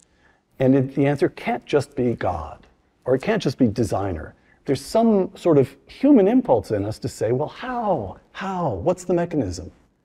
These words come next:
And that's a fair question, and Behe's taking a shot at it.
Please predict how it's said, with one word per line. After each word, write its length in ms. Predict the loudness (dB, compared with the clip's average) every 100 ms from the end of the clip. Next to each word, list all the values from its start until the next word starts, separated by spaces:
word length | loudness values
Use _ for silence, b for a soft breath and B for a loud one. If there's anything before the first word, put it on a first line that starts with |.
| _ -2
And 120 | 4 4
that's 160 | 4
a 40 | 4
fair 220 | 6 6
question, 560 | 4 2 2 0 0 -2 -2
and 160 | 0 6
Behe's 300 | 6 6 2
taking 280 | 2 2
a 40 | 0
shot 280 | 2 2 0
at 180 | -6
it. 100 | -10